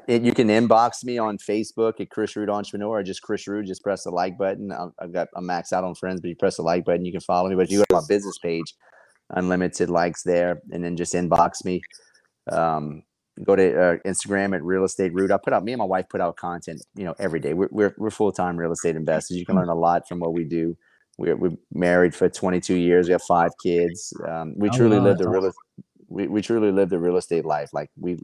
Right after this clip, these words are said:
Speaker 1: live, eat, and shit and breathe real estate every day. So,
Speaker 2: Hell yeah.
Speaker 1: um, y-, if you want coaching, you go to chris root dot com. Um, if you, you know, learn the, the basics on,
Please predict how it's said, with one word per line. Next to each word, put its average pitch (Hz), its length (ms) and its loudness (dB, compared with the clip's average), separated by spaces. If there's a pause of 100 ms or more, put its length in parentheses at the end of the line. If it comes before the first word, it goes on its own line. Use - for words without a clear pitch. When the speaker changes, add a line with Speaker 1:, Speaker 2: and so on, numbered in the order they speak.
(240)
Speaker 1:
live, 92 480 2
eat, 90 180 -2
and 85 100 -6
shit - 320 -2
and 87 140 -8
breathe 85 460 0
real 82 180 -2
estate 65 400 -4 (180)
every 80 220 0
day. 69 220 0 (680)
So, 85 360 -2
Speaker 2:
Hell 110 180 -4
yeah. 85 160 2
Speaker 1:
um, 82 300 -2 (320)
y-, 98 260 -4
if 95 140 -2
you 104 80 4
want 101 180 4
coaching, 107 420 2
you 98 80 0
go 101 80 6
to 95 80 2
chris - 320 0
root 98 200 0
dot 92 200 4
com. 95 480 -2 (120)
Um, 82 440 -6 (220)
if - 160 -18
you, 87 220 -10
you 87 100 -6
know, 82 80 -4
learn 85 280 0
the, 85 220 0
the 82 140 0
basics 87 560 2
on, 82 240 -2